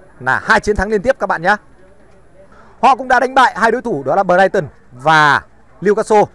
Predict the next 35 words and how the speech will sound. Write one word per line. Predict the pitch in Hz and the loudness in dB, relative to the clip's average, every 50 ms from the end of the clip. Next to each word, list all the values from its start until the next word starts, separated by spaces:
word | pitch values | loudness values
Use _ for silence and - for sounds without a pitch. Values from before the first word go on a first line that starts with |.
| - - - - - - - - - - - - - | -14 -20 -20 -20 -20 -20 -20 -20 -20 -20 -20 -12 -4
Với | 156 214 262 269 | 0 2 2 4
hai | 269 262 247 | 2 0 0
chiến | 254 262 262 | -2 -4 -4
thắng | 226 214 226 269 | -2 -4 -2 -2
liên | 262 247 214 | -6 -6 0
tiếp | 269 285 233 | 0 0 0
như | 247 233 | 0 -2
thế | 226 240 | -2 0
này | 233 220 190 147 - - - - - - - - - - | 2 2 2 2 -2 -6 -20 -20 -20 -20 -20 -14 -8 -4
thì | 220 214 208 208 220 | -2 -2 -2 -2 0
đây | 240 247 247 | 2 2 2
cũng | - 240 254 254 | 0 -2 -4 -2
là | 240 214 | -2 0
một | 185 185 165 - | 0 0 -4 -4
cái | 220 | -4
tiền | - 233 214 196 190 | -2 -2 0 2 2
đề | 185 175 156 120 - - - - _ - - - | 4 4 4 2 0 -6 -20 -20 _ -20 -10 -4
để | - 180 156 135 131 | 0 0 2 0 0
cho | - 196 202 | 0 0 0
đoàn | 190 180 165 151 | 2 0 0 0
quân | 220 208 185 160 120 - - - - | -2 -4 -4 -6 -14 -18 -20 -20 -20
nhà | 113 127 147 151 151 | -14 -6 -4 -2 -2
Erik | - 196 202 240 196 - | 0 0 0 0 0 -2
ten | 202 190 | -4 -2
Hag | 220 - - - _ - | -4 -4 -8 -16 _ -6
hướng | 160 180 226 226 | -4 -4 -2 -2
đến | 180 185 220 208 | -2 -4 -4 -4
cái | 233 - | -8 -10
chức | 269 - | -8 -4
vô | 214 208 185 | -2 0 0
địch | 185 - - - - - - - - - - | 0 -2 -6 -10 -20 -20 -20 -20 -20 -8 -2
của | 202 175 156 131 | 2 2 2 2
cái | - 180 | 0 -2
đấu | 165 185 220 | -2 -2 -2
trường | - 214 165 117 | 0 0 -2 -2